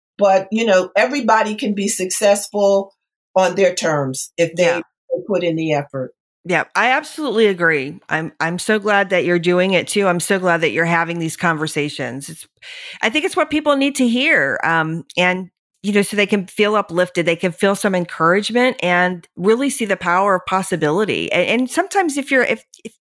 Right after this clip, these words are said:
Speaker 2: you know, if you're unemployed or you're having difficulty, it's hard to see what could be possible.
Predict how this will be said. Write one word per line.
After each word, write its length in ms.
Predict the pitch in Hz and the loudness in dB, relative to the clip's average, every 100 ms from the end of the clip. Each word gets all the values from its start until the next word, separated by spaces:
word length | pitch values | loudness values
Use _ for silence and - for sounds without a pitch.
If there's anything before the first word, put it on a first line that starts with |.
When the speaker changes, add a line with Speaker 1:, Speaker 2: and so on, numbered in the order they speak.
| - | -8
Speaker 2:
you 80 | 370 | -2
know, 120 | 175 | 0
if 120 | 180 | 0
you're 180 | 247 - - | 0 -2 -2
unemployed 580 | 220 240 220 196 202 233 | -2 -2 -4 -2 2 4
or 60 | |
you're 160 | 190 180 | 2 2
having 300 | 196 196 185 | 0 0 0
difficulty, 680 | 196 269 269 190 180 180 180 - - - | -2 -4 0 0 0 -4 -6 -10 -14 -6
it's 160 | - 247 | -4 -4
hard 520 | - 233 269 339 202 - | -4 0 2 2 0 -6
to 100 | 175 | -10
see 540 | - 180 151 143 143 - - - | -6 -2 -2 -4 -8 -16 -20 -4
what 260 | 170 - - | -2 -2 -2
could 200 | 190 165 | -2 -2
be 120 | 151 | -4
possible. 760 | - 139 135 127 110 58 - | 0 -2 0 -4 -4 -6 -10